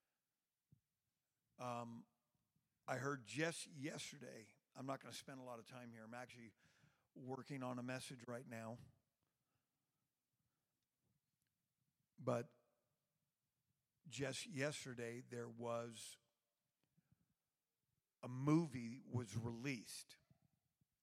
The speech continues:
And it was released to A M C, is the largest movie theater chain in America.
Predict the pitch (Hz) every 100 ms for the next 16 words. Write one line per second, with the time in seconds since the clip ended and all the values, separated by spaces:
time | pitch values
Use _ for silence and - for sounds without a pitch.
0 | _ _ _ _ _ _ _ 135 127 123
1 | 127 107 131 131 151 151 - - - -
2 | 127 123 127 - 147 147 143 - - 127
3 | 123 127 - _ _ _ _ _ _ _
4 | _ - 131 117 104 127 131 139 135 135
5 | 127 - - _ _ _ 143 147 143 139
6 | 131 143 127 131 120 - 135 123 120 -
7 | 139 120 139 131 110 -